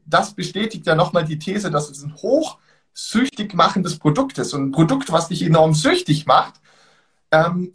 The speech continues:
ist natürlich auch ein Produkt, was aus Werbekundensicht extrem wertvoll ist. Und das sieht man dann ja wiederum in den Kennzahlen. Und deswegen,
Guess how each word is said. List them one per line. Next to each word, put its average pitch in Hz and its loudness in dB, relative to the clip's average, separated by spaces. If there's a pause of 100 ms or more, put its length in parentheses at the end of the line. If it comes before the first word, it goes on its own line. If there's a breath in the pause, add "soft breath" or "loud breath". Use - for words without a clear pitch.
ist 220 -6
natürlich 196 -2
auch 185 2
ein 175 -4
Produkt, 170 -8
was 165 -2
aus 147 -4
Werbekundensicht 160 -4
extrem 160 -4
wertvoll 147 0
ist. - -16
Und 131 -2
das 139 0
sieht 208 -2
man 165 0
dann 151 4
ja 160 -2
wiederum 160 0
in 160 -2
den 156 -4
Kennzahlen. - -6
Und 120 -8
deswegen, 156 0